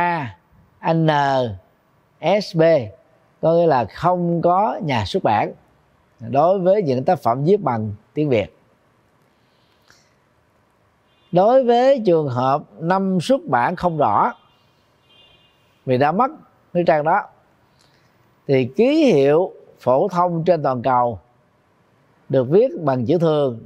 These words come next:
đó là N chấm D chấm, viết tắt của No Date of Publication, tức là không có niên đại xuất bản hay là nhà, hay là năm xuất bản. Còn đối với tiếng Việt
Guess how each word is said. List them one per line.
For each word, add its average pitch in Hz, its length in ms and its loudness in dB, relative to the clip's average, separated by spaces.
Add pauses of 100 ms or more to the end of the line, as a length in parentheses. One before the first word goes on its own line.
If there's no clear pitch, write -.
đó 170 100 -2
là 143 260 0
N 151 100 -2 (280)
chấm 202 240 0 (300)
D 147 80 -2 (140)
chấm, 180 220 0 (800)
viết 220 360 0
tắt - 260 -2
của 139 360 2
No 170 360 2
Date 165 300 0 (160)
of 208 240 0 (500)
Publication, 160 800 0 (540)
tức 160 120 2
là 131 120 0
không 170 540 -2
có 185 340 0 (880)
niên 156 220 0
đại 123 140 0
xuất 214 180 -6
bản 123 240 0
hay 156 120 -2
là 135 60 2
nhà, 117 400 -4
hay 131 160 -2
là 123 140 0
năm 127 240 -2
xuất - 160 -4
bản. 120 280 0 (1800)
Còn 139 440 0
đối 208 300 4
với 233 380 2
tiếng 247 300 0
Việt 147 320 2